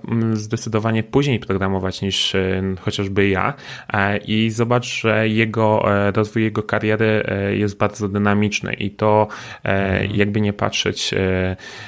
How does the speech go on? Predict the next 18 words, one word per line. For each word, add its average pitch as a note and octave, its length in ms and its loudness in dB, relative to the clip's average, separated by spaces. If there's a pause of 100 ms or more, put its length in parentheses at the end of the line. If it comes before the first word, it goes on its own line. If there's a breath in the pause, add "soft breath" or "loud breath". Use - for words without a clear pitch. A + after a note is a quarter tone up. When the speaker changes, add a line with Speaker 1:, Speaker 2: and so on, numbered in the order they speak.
(140 loud breath)
Speaker 1:
e, G2 260 -2
ma G2 400 2
duży A2+ 380 0
wpływ, - 560 -2
e, G2 340 0
właśnie G2+ 300 -2
z - 100 -6
tym, D3 200 0
że C#3 280 2
zaczął B2+ 340 0
budować A2+ 380 2
swoją G#2 360 -2
markę G#2 320 0
osobistą G2+ 540 -2
bardzo G2 300 0
szybko. - 500 -4
I, G2+ 300 0 (380 loud breath)
em, F#2+ 580 -2